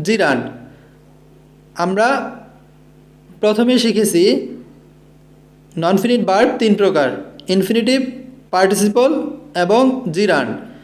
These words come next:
এরপরে আমরা শিখলাম পার্টিসিপল তিন প্রকার, প্রেজেন্ট পার্টিসিপল, পাস্ট পার্টিসিপল এবং পারফেক্ট পার্টিসিপল। তো আমরা এখানে একটু খেয়াল করি, প্রেজেন্ট পার্টিসিপল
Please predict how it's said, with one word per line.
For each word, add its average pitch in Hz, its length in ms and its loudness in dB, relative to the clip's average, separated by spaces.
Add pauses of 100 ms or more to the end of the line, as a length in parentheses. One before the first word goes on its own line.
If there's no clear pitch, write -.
(280)
এরপরে 220 440 2
আমরা 214 180 2
শিখলাম 202 760 0 (1400)
পার্টিসিপল 220 760 2 (540)
তিন 220 180 2
প্রকার, 160 340 2 (680)
প্রেজেন্ট 196 320 0
পার্টিসিপল, 226 600 2
পাস্ট 208 280 -2
পার্টিসিপল 214 580 2
এবং 214 440 0
পারফেক্ট 214 500 -2
পার্টিসিপল। 160 580 0 (520)
তো 175 60 -4
আমরা 214 220 2
এখানে 247 200 2
একটু 240 160 2
খেয়াল 196 260 2
করি, 202 260 2
প্রেজেন্ট 214 480 0
পার্টিসিপল 240 720 2